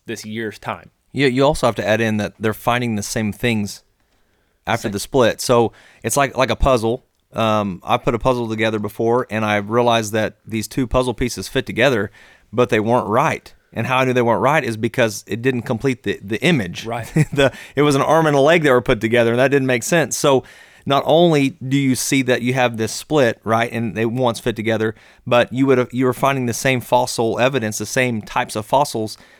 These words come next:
Speaker 2: um, from both regions of the split that are three thousand miles away.
Speaker 1: Correct. You can take points on South America and match it to points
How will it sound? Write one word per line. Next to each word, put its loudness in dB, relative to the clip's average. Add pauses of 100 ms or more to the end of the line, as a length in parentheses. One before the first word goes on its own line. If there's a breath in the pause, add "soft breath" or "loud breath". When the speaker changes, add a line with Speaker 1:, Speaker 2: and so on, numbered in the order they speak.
(100)
Speaker 2:
um, -2 (320)
from 0
both 2 (240)
regions -2
of 2
the -8
split -8
that -2
are -2
three -2
thousand -2
miles -8
away. -6
Speaker 1:
Correct. -6
You -6
can -8
take -6 (440 soft breath)
points -8 (220)
on -8
South -4
America -6 (1300)
and -10
match -6
it -6
to -12
points -10